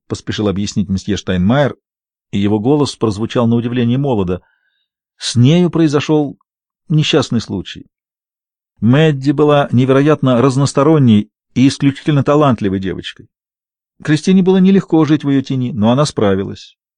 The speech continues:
проявила несгибаемую волю. Зрительный образ, как яркая, мучительная вспышка памяти. Лето девяносто первого, дом семьи Бонье. Дружеская вечеринка у бассейна.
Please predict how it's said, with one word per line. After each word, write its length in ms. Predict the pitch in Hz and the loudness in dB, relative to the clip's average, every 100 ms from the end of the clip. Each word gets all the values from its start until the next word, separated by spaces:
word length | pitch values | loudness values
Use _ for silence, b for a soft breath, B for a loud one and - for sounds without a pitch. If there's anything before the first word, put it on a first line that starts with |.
| - | -6
проявила 420 | 113 123 135 147 | 0 2 2 2
несгибаемую 680 | 139 110 110 127 151 156 143 | 0 -2 0 0 0 0 0
волю. 400 | 113 117 107 - _ _ _ _ _ _ _ _ _ _ - | 2 2 0 -4 _ _ _ _ _ _ _ _ _ _ -10
Зрительный 540 | 95 135 143 143 143 | -2 -2 0 0 2
образ, 320 | 170 127 98 | 0 0 -4
как 280 | - 107 - | -4 -8 -6
яркая, 540 | 90 127 117 - 90 85 | -2 0 -2 -4 -4 -2
мучительная 500 | 107 117 110 107 101 | -4 -2 0 0 0
вспышка 440 | - 143 - 120 | -4 -6 -6 -6
памяти. 480 | - 95 78 - - _ _ _ - | -4 -4 -6 -12 -20 _ _ _ -8
Лето 380 | 104 151 190 185 | -2 0 0 -2
девяносто 400 | 143 135 156 131 | -2 -2 -4 -6
первого, 400 | - 92 80 82 | -4 -4 -4 -10
дом 280 | 76 123 165 | -4 -2 -2
семьи 320 | - 107 123 | 0 0 0
Бонье. 460 | 117 120 101 80 - _ _ _ _ _ _ - | -2 -2 -2 -4 -8 _ _ _ _ _ _ -8
Дружеская 540 | 113 131 117 - 110 | -2 0 -2 -2 -2
вечеринка 440 | 107 - 110 98 117 | -2 -2 -2 -2 -2
у 60 | |
бассейна. 520 | 110 123 104 80 73 | -2 -4 -4 -4 -6